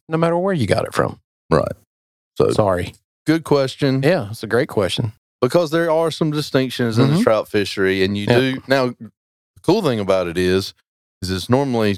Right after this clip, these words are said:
Speaker 2: tacked up on a tree somewhere nearby.
Speaker 1: Yes.
Speaker 2: And so we do a great job of trying to market it, or mark it, not market it, but
Speaker 1: Market, yeah.
Speaker 2: mark w-, what you are and
Speaker 1: Yeah.
Speaker 2: where you are, what you can use. And it says what you can do on the signs.
Speaker 1: And before you go,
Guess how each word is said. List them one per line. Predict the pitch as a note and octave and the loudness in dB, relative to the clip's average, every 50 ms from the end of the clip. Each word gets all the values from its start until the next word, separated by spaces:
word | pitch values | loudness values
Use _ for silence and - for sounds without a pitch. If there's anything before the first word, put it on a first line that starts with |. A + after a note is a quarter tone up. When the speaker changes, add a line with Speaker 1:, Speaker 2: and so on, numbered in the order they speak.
| - _ _ | -4 _ _
Speaker 2:
tacked | - B2 A2+ F#2+ E2 G#2+ | -2 -2 -2 0 0 0
up | G#2+ G2+ A2+ | 0 0 0
on | G#2+ G2 | -2 -2
a | F2+ | -2
tree | - - - C#3 B2+ | -2 -2 -2 -2 -2
somewhere | A2+ - G2+ G2 F#2+ F#2 F2+ E2+ | -2 -2 -2 0 0 0 0 0
nearby. | F2 F2 E2+ D#2 D#2+ G2 G2+ F2 D2+ - - - - - | -2 -2 -2 0 0 0 0 0 -4 -6 -10 -18 -10 -2
Speaker 1:
Yes. | - A#2 G#2+ G2 F#2 | 0 2 2 2 0
Speaker 2:
And | F2+ F#2 - - | -2 -4 -2 0
so | A2 G2+ F#2+ F#2 F#2 F2+ | 0 0 0 0 -2 -2
we | F#2+ G#2 G2+ | -2 -2 0
do | G#2 G#2 G2+ | 0 0 0
a | F#2+ | 0
great | F2+ F#2 G2+ G#2 A2 A2 | 0 0 0 0 0 0
job | A2+ A2+ G#2 G2+ | 0 0 0 0
of | G2 F#2+ | -2 -4
trying | - A2 G2+ G2 | -2 -2 -2 -2
to | F#2 F2+ | -2 -2
market | F#2 F#2+ G2 G2 F#2+ G2 G2 F#2 | 0 0 0 0 0 0 0 0
it, | F#2+ F2+ - - - - - - - _ _ _ _ - | 0 -2 -4 -8 -20 -20 -20 -20 -20 _ _ _ _ 0
or | G2+ F#2+ F2 E2+ E2 - _ _ _ _ _ _ _ - | 0 0 0 0 -4 -8 _ _ _ _ _ _ _ 0
mark | G2+ A2+ A#2+ A#2 - _ - | 0 0 0 -2 -4 _ -6
it, | - G2+ F2+ - - - _ _ _ _ _ | -2 -2 -2 -2 -6 -14 _ _ _ _ _
not | - F#2+ E2+ - | -4 -4 -2 0
market | F2 F#2+ F#2 F2 - D2+ C2+ | 0 0 0 0 -2 0 0
it, | C2+ - _ | -2 -2 _
but | - F#2+ F#2 E2 C#2 - _ _ _ _ - | -6 -2 0 0 0 -2 _ _ _ _ -14
Speaker 1:
Market, | B2+ A#2 A#2 A#2 A2 - - - - - - - - _ - | -6 -2 -2 -2 -2 0 -2 -4 -4 -4 -10 -16 -16 _ -4
yeah. | A#2+ G2 E2 D2 - - - | -2 0 0 -2 -4 -10 -14
Speaker 2:
mark | - F#2+ G#2 G#2 A2 A2+ A#2 F#2+ - | -8 -4 0 0 0 0 0 -4 -2
w-, | - - - - _ _ - | -2 -2 -2 -4 _ _ -6
what | G2+ G#2+ A#2 A#2 - - | 0 0 0 0 0 -4
you | - G#2+ F#2+ | -6 -2 0
are | F#2 F#2 F#2 F#2 F2+ | 0 2 2 0 0
and | E2+ E2+ | 0 0
Speaker 1:
Yeah. | B2 G2+ | 2 2
Speaker 2:
where | G2+ G#2 G2 | 2 2 0
you | F#2+ F#2 F2 E2 | -2 -2 0 0
are, | E2+ F2 E2 | 2 0 0
what | D#2+ F2 F#2+ F#2 F#2 | 0 0 -2 0 0
you | F#2+ F2 | -2 -2
can | E2+ | 0
use. | F2+ F2+ F2 F2 | 0 0 0 0
And | F#2 G2+ | -2 -2
it | G#2+ - | -2 -2
says | - - C3 B2+ A2 F#2 | 0 0 2 0 0 -4
what | F2+ F#2+ G#2 G2+ - | -2 -2 -2 -2 -2
you | G#2+ G2 | -8 -8
can | - G2 F2+ E2+ | -6 -4 -4 -2
do | F#2 F2+ F2+ F2 | 0 0 0 0
on | F2+ F2+ F2 | 0 0 -2
the | E2 D2 | -4 -4
signs. | - - F2+ E2 D2+ C#2 C#2 - | -2 0 0 0 0 -4 -2 0
Speaker 1:
And | D#3 D3+ D3 | 0 0 0
before | C#3+ C#3 - F#3 F3 E3 | -2 -2 0 -2 0 0
you | D#3 C3+ | 0 -2
go, | B2 C3+ B2+ B2+ B2 B2 A#2+ | 0 0 0 0 0 -2 -4